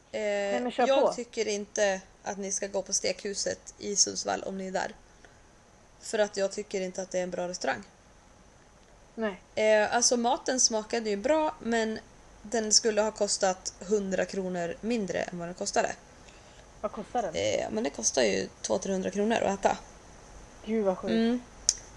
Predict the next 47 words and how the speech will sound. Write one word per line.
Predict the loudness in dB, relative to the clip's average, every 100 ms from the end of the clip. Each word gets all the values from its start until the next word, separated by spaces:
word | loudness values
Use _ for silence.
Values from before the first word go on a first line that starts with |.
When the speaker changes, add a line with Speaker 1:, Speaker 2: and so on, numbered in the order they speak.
| 4
Speaker 1:
Eh, | 10 10 8
och | 6
det | 6
var | 6
ju | 6
liksom, | 8 8 8 4 -2 -4
det | 0
var | 4 4
så | 4
här, | 2 2
typ, | 0 -2 -4
kokta | -8 -8 -2 0
morötter | 2 0 0 -2
till. | 0 0 -2 -12 -20 -20 -20 -20 -6 6
Eh, | 10 10 8
det | 2 4
såg | 8 8 6 4
man | -2
på | 4 6
dem | 6 2
att | -2 2
det |
var | 4 4
ju | 4 2 0 -2
djupfrysta, | -4 -2 0 0 2 2 2 0 -6 -20 -20 -20 -20 -16 4
eh, | 6 8 8
minimorötter | 12 12 12 12 10 6
Speaker 2:
Åh. | 6
Speaker 1:
som | 6 0
de | 0
hade | 0 0
kokat | 0 2 2
upp. | 2 -2 -20 -20 -20 -20 -20 -20 -20 2
Eh, | 6 8 8 6
går | 4 6 6
jag | 6
på | 6 4
en | 4
fin | 0 0 0
restaurang | 0 2 4 2 0
och |
det | -4
kostar | -4 0 0
så | 2
här | 0
mycket | -2 -2
pengar, | 0 2 0